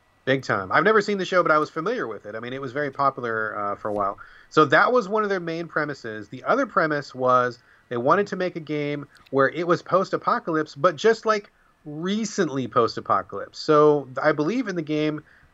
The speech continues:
uh, the action starts taking place about two years after, like, a zombie virus gets released to the public. So, uh, like, s-, like, nature has not reclaimed the world. Like, some stuff is still running, like, some of the, uh,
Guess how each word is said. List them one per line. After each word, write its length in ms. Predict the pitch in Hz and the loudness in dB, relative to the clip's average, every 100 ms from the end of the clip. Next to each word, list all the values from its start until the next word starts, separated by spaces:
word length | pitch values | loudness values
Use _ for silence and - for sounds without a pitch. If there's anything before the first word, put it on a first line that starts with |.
| - | 0
uh, 300 | 131 127 127 | 4 6 6
the 200 | 120 - | 2 -2
action 320 | 185 196 196 | -2 -2 -4
starts 320 | - 160 160 | 2 4 4
taking 260 | - 160 151 | 0 -4 -4
place 280 | 143 147 - | -2 -2 -2
about 360 | 139 143 147 - | 0 2 2 -4
two 240 | - 226 | -12 -10
years 460 | 208 185 175 165 - | -6 -2 0 -2 -4
after, 640 | 135 135 - 143 131 131 | -2 -2 -2 -2 0 0
like, 160 | 117 113 | 0 -2
a 60 | 110 | 0
zombie 320 | 110 113 110 | 0 0 2
virus 400 | 107 104 104 101 | 2 4 2 -2
gets 260 | - 101 - | -6 -6 -4
released 280 | 107 104 | -6 -6
to 60 | - | -8
the 60 | 98 | -4
public. 300 | 107 98 92 | -4 -4 2
So, 300 | 156 147 143 - _ _ | 6 6 2 -12 _ _
uh, 280 | - 127 123 - | 0 2 0 -2
like, 200 | - 147 | 0 0
s-, 180 | 127 - | -2 -6
like, 180 | 160 156 _ _ - | -2 -2 _ _ -6
nature 420 | 151 202 214 220 | 0 0 2 0
has 220 | 180 165 | 2 2
not 280 | 175 175 123 | 2 2 0
reclaimed 680 | 117 151 - 170 156 151 117 | -4 -4 -2 -2 -2 -4 -6
the 80 | 107 | -6
world. 560 | 101 147 214 208 202 156 _ _ _ _ | 2 4 4 0 -4 -10 _ _ _ _
Like, 180 | 127 123 | 0 0
some 380 | - 170 180 180 | 2 4 4 2
stuff 420 | - - 160 165 | -10 -2 0 0
is 100 | 170 | -4
still 200 | - 139 | -6 -6
running, 280 | 110 131 151 | -2 -2 2
like, 240 | 143 135 | 0 0
some 180 | - 139 | -2 0
of 100 | 123 | 0
the, 160 | 117 110 | -2 -4
uh, 180 | 104 | -4